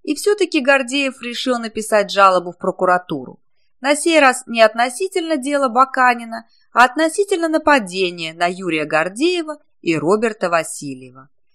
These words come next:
На все эти жалобы им, ясен перец, наплевать, но надо делать все, что можно. Капля,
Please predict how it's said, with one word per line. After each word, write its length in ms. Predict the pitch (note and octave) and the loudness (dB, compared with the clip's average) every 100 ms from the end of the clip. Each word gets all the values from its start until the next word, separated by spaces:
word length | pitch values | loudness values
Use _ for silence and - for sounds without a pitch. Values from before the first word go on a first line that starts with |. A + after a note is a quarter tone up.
| _ _ _ - | _ _ _ -4
На 200 | F3+ D4 | -2 -2
все 320 | - A#3+ A3+ | -2 -4 -4
эти 160 | A3+ G#3+ | -4 -2
жалобы 500 | A#3+ A#3+ A3+ G#3+ A3+ | 6 6 6 0 -6
им, 80 | |
ясен 440 | A3 A3+ G#3+ A3+ G#3+ | 0 2 2 -4 -6
перец, 360 | A#3 A3 G#3+ - _ _ _ | 0 2 0 -4 _ _ _
наплевать, 580 | G3+ A#3 C#4+ F3+ A#2 - _ _ _ | -8 0 2 2 -2 -10 _ _ _
но 160 | F3+ G3 | -8 -2
надо 240 | G3+ F#3+ | 0 0
делать 340 | F3 F3+ D#3+ D#3 | -2 -2 -4 -6
все, 340 | - C4+ F#4+ | -6 -4 -4
что 260 | - - C4+ | -10 -4 -2
можно. 540 | F3+ C3 A#2+ - - - _ - | -2 -8 -12 -18 -20 -20 _ -2
Капля, 580 | F#3 C4 - E4 E4+ | 2 2 0 -4 -4